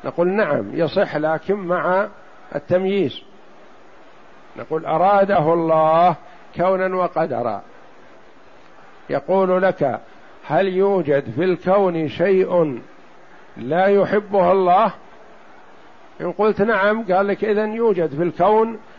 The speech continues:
شيء ما أراده الله". أقول: "لا، لا تخلط بين هذه وهذه، لا يوجد في الكون شيء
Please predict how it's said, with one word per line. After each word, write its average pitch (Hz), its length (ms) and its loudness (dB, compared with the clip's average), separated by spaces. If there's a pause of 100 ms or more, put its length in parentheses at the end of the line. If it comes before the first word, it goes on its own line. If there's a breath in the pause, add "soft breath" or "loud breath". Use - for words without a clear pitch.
(160)
شيء 202 260 -2
ما 220 260 -4
أراده 165 300 0
الله". 139 480 0
أقول: 160 300 -4
"لا، 156 200 0
لا 165 160 -2
تخلط 156 440 -2 (640 loud breath)
بين 156 180 -2
هذه 151 440 -2
وهذه، 135 520 0 (1500)
لا 160 260 0
يوجد 180 680 2
في 120 140 -4
الكون 185 640 0
شيء 208 540 0